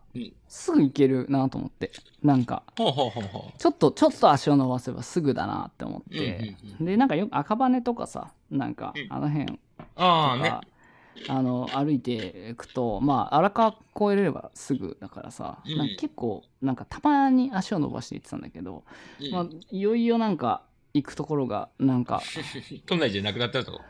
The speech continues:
Speaker 2: 都内じゃなくなってきて、
Speaker 1: うん。
Speaker 2: あの、で、街が多いんだよ、やっぱ、埼玉って。
Speaker 1: ま、え、どういうこと？街が多い？
Speaker 2: まあ、まず、あの、市の数が一番多いんだよ、確か。埼玉って。
Speaker 1: え？全国で？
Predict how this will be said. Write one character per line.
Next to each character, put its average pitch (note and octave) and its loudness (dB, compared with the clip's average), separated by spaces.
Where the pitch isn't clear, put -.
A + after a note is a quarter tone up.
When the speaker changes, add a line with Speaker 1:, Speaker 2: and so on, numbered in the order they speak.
Speaker 2:
都 E3+ 2
内 C#3 4
じ A#2 -4
ゃ A2 -4
な A#2 0
く B2 -4
な C3 2
っ - -2
て - 0
き D#3 6
て、 C3+ 8
Speaker 1:
う E3+ 2
ん。 - 0
Speaker 2:
あ D3+ 8
の、 C#3 4
で、 D3 0
街 E3 4
が A#3+ 10
多 G3+ 10
い C#4+ 10
ん C#3+ 8
だ C3 6
よ、 B2 2
や B2+ -2
っ B2+ -4
ぱ、 - -2
埼 C3 2
玉 - -4
っ - -10
て。 - -10
Speaker 1:
ま、 A#2 -2
え、 G3 6
ど A2+ -2
う - 4
い D3 4
う - 0
こ F3 2
と？ - -6
街 - 4
が E3 8
多 A2 4
い？ - 8
Speaker 2:
ま A#3 12
あ、 - 4
ま A3+ 4
ず、 C#3 2
あ D3 6
の、 C3+ 4
市 - 4
の F#4+ 10
数 C#3+ 4
が - -4
一 A#2 0
番 E3 4
多 F3 4
い D#3 8
ん B2+ 8
だ G#2 2
よ、 F2 -6
確 - -8
か。 - -10
埼 D#3+ 6
玉 F2 0
っ - -14
て。 - -8
Speaker 1:
え？ - -20
全 C3+ -2
国 - -6
で？ A#2+ -2